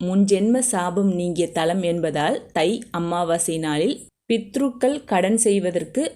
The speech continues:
உகந்த தலம் இது. தை அமாவாசை நாளில் இங்கு வந்து தாமிரபரணியில் நீராடி முன்னோர்களுக்கு தர்ப்பணம் கொடுப்பதால் பித்ரு தோஷங்கள்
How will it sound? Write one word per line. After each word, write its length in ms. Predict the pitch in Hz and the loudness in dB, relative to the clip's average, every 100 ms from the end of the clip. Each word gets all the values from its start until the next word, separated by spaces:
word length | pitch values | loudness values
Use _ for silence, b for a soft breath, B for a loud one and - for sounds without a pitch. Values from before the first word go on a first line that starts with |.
| - | -2
உகந்த 460 | 190 180 196 208 | 0 2 2 2
தலம் 340 | 202 170 165 170 | 2 0 0 0
இது. 380 | 143 147 233 - - | 0 2 2 -2 -2
தை 300 | 175 214 - | 0 0 -2
அமாவாசை 640 | 180 185 202 202 196 180 | -2 0 0 0 0 -2
நாளில் 460 | 170 160 156 220 - | -2 -2 -2 -2 -2
இங்கு 280 | 185 180 175 | -4 -2 -2
வந்து 480 | 165 165 160 285 - | -2 0 0 0 0
தாமிரபரணியில் 840 | 175 175 202 202 175 170 165 160 160 | -2 0 2 2 0 0 -2 -2 -2
நீராடி 600 | 170 175 175 160 277 - | -2 -2 0 0 0 -2
முன்னோர்களுக்கு 720 | 196 190 208 208 190 180 165 | 0 2 2 2 0 0 -2
தர்ப்பணம் 480 | - 160 160 190 190 | -2 -4 -2 -2 -2
கொடுப்பதால் 540 | 185 165 156 156 190 285 - | -2 -2 -2 -2 -2 -4 -4
பித்ரு 340 | 202 196 233 226 | -4 -2 0 2
தோஷங்கள் 640 | 185 165 175 170 156 190 | 2 0 -2 -2 0 0